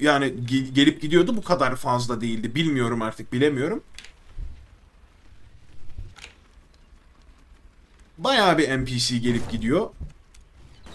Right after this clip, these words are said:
Adamın birini ezdiğimizin farkındayım. Bu hiçbir anlam ifade etmiyor. Bunları satıp, e, öyle diğerine gidelim.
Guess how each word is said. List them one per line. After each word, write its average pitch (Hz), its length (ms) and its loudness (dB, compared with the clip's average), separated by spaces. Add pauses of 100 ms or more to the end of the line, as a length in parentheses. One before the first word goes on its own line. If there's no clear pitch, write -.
(580)
Adamın 160 360 2
birini 160 240 4
ezdiğimizin 151 600 2
farkındayım. 151 680 0 (2750)
Bu 147 220 4
hiçbir 143 320 2
anlam 127 260 0
ifade 120 340 0
etmiyor. 117 420 -6 (1800)
Bunları 226 380 4
satıp, - 600 0 (220)
e, 139 320 8
öyle 196 360 10
diğerine 123 360 4
gidelim. 127 480 0